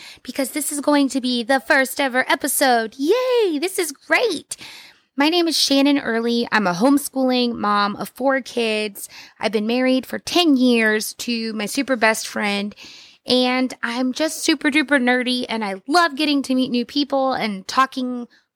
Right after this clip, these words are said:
all of the time. I'm half Italian and half Irish, so, um, I talk with my hands a lot, and I'm very passionate about what I have to say. It doesn't mean that my opinions are facts all the time. It just means I like to tell people about it.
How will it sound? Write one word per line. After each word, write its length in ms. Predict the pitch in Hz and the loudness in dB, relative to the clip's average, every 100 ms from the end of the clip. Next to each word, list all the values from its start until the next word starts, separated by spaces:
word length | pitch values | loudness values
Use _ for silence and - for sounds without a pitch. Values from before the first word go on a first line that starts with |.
| _ | _
all 300 | - 240 240 | 2 2 2
of 140 | 226 202 | -2 -6
the 100 | 226 | -8
time. 460 | 208 170 135 - - _ _ _ | -6 -6 -8 -14 -18 _ _ _
I'm 320 | 233 233 226 | 2 2 0
half 240 | 226 339 | -2 -2
Italian 720 | 285 - 277 269 277 269 262 - _ _ _ | -2 0 2 2 2 0 -2 -6 _ _ _
and 120 | 214 | -10
half 260 | 170 202 254 | 0 0 2
Irish, 560 | 247 208 190 254 - - - - | 2 2 2 0 -4 -10 -18 -20
so, 600 | - - 269 247 247 240 - | -10 0 2 4 4 2 0
um, 280 | 247 247 240 | 0 0 -2
I 80 | |
talk 260 | 240 226 240 | -4 -4 -4
with 140 | 294 | -2
my 140 | 269 262 | 0 2
hands 320 | 285 359 370 | 2 0 -4
a 20 | |
lot, 300 | 403 403 392 | -2 2 4
and 100 | 285 | 4
I'm 100 | 294 | 4
very 200 | 269 277 | 4 0
passionate 580 | 277 277 277 - 247 240 185 | 0 0 0 0 -4 -2 0
about 240 | 220 170 | 0 2
what 100 | 226 | 4
I 60 | 240 | 2
have 300 | - 269 - | 2 -2 0
to 100 | 285 | -6
say. 480 | - 262 220 202 233 - - 254 | -2 -2 -2 -4 -6 -14 -14 -6
It 140 | 233 | -2
doesn't 360 | 262 247 269 294 | 2 2 0 2
mean 300 | 285 269 262 | 2 4 0
that 160 | - | -2
my 140 | 202 208 | -6 -4
opinions 520 | 233 - 240 240 262 | -6 -4 -2 0 0
are 80 | 339 | -2
facts 460 | - 294 277 - | 2 2 2 -2
all 100 | 262 | -4
the 120 | 254 247 | -2 -2
time. 480 | 226 202 196 208 220 | 2 2 0 -6 -8
It 140 | 214 | -6
just 260 | 214 220 269 | -6 -4 -4
means 380 | 226 220 254 - - - | -4 -4 -6 -10 -20 -8
I 100 | 415 | 2
like 200 | 349 320 | 2 2
to 100 | - | -2
tell 220 | - 403 | 0 0
people 340 | - 285 240 226 | 2 0 2 0
about 320 | 208 202 190 | 2 2 2
it. 160 | 196 | -2